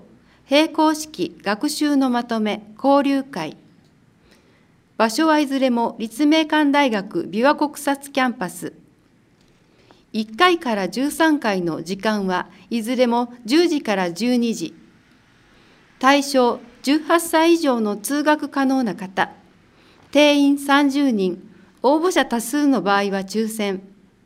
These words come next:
歩行、上記十三校のほかに有志による歩行あり。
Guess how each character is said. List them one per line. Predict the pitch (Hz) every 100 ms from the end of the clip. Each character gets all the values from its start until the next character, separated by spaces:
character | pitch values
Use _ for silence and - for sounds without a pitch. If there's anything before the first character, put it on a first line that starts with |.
| _ _ _
歩 | - 208
行、 | 214 247 233 - - _ _ _ _
上 | 190 330 349
記 | 240
十 | 190 294 349
三 | 339 311 302
校 | - 285
の | 220 196
ほ | 190
か | 196 202
に | 190 190 - -
有 | 339 392
志 | 302
に | 247 220
よ | 196
る | 185
歩 | 180 196
行 | 190 233 226
あ | 214
り。 | 151